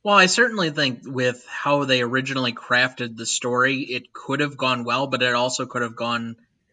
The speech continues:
in a much more complicated and dire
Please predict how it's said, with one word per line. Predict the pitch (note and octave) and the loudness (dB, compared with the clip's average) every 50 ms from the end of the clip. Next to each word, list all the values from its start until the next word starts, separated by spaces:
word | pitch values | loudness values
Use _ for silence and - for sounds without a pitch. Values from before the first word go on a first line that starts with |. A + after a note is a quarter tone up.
| _ _ | _ _
in | - C#3 C3 | -6 -4 -4
a | B2+ | -2
much | A#2+ A#2+ B2 B2+ - - - - - - _ _ _ _ _ _ _ _ _ _ - | 0 0 0 0 0 -2 -4 -6 -6 -10 _ _ _ _ _ _ _ _ _ _ -14
more | - A#2+ B2 A#2+ | -10 -8 -8 -8
complicated | - - B2+ C3 C3+ C3 D3 C3+ - C3 B2+ C3 B2+ B2+ A#2+ A#2+ - - | -4 0 0 0 0 0 -4 -8 -6 -4 -4 -2 -2 -2 -4 -4 -8 -10
and | G#2 A2 G#2 G#2 G#2 G2+ G#2+ - | -10 -8 -8 -8 -10 -14 -12 -8
dire | - A2+ G#2 G2 G#2+ A2+ B2+ C3+ C#3 C3+ | -4 -4 -4 -4 -4 -4 -4 -6 -6 -8